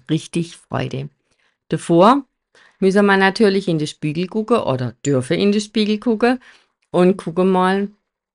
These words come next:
was uns dein Spiegelbild so alles präsentiert und mit was wir arbeiten wollen. Wenn du dort drauf Lust hast, dann melde dich gerne bei mir. In den Shownotes findest du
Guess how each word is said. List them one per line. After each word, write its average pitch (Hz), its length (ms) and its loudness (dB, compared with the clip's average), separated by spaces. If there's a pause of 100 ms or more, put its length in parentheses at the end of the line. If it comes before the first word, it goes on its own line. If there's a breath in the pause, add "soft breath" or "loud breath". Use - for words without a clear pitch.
was 156 280 2
uns 160 360 -4
dein 131 200 -4
Spiegelbild 170 720 -4
so - 100 -10
alles 135 360 -2
präsentiert 147 880 -6
und 131 340 -8
mit 165 140 -6
was 120 260 -10
wir - 140 -4
arbeiten 147 580 -6
wollen. 143 360 -6 (540 loud breath)
Wenn 160 160 2
du 160 120 -2
dort 143 240 -2
drauf 127 220 -10
Lust 262 260 -4
hast, 160 320 -4
dann 139 200 -4
melde 135 200 -2
dich 208 200 -4
gerne 147 340 -2
bei 214 220 0
mir. 226 380 2 (260 soft breath)
In 175 200 -2
den 156 160 -2
Shownotes 190 500 -2
findest 190 480 0
du 240 240 -2